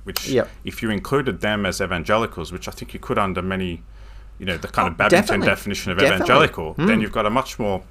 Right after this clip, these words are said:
Speaker 1: complicated picture. And really, the problem here, I mean, there are loads of problems, but one is a, it seems to me, a very precise and perennial general definitional problem you have from the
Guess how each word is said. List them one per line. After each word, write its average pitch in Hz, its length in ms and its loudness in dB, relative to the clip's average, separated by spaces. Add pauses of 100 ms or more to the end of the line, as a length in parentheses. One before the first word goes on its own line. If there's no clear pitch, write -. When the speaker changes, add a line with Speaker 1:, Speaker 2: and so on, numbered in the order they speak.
Speaker 1:
complicated 92 600 -4
picture. 95 420 -6
And 104 140 -2
really, 127 360 4 (640)
the - 60 -6
problem 165 340 4
here, 104 380 0 (760)
I - 60 -10
mean, 110 100 0
there 101 120 4
are 95 160 0 (100)
loads 110 300 0
of 82 80 -8
problems, 101 380 -2
but 101 160 -6
one 117 180 2
is 117 180 -6
a, 98 220 2 (320)
it - 160 -12
seems - 240 -8
to - 40 -4
me, 101 60 -2
a 90 40 -4
very 107 420 0 (280)
precise - 640 -2
and 95 360 -4 (1080)
perennial 117 520 2
general 104 600 2 (140)
definitional 104 600 -4
problem 92 460 -4
you 85 80 -10
have 95 400 -2 (280)
from 92 300 -6
the 92 80 -6